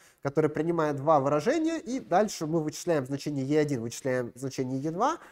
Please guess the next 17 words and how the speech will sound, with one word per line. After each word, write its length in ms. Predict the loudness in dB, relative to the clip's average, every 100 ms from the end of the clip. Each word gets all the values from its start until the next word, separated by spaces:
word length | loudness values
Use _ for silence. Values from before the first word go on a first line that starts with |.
| -20 _
э, 160 | -2 0
сравниваем 580 | 8 8 8 2 0 0
их 360 | 0 -2 0
по 200 | 2 4
операции. 540 | 4 4 4 4 2 2
Если 640 | 2 2 2 2 2 0
результат 560 | -2 -4 2 2 2 0
true, 140 | 0
прыгаем 360 | 2 0 2 0
в 40 |
ветку 260 | -2 -2 -2
Т, 180 | 0
иначе 300 | 2 0 -2
прыгаем 320 | 0 0 2 0
в 20 |
ветку 300 | -2 -2 -6
F. 240 | -6 -14